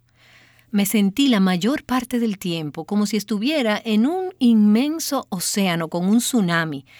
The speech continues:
solo un maremoto cayendo sobre mí una y otra vez. Por meses sentí como que apenas podía respirar. Y aún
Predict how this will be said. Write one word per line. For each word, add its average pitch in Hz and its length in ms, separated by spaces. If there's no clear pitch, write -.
solo 269 400
un 277 180
maremoto 226 540
cayendo 208 460
sobre 208 300
mí 185 220
una 262 440
y 202 80
otra 196 300
vez. 151 500
Por 202 300
meses 190 880
sentí 185 540
como 165 240
que - 120
apenas 202 540
podía 156 420
respirar. 143 680
Y 214 120
aún 254 260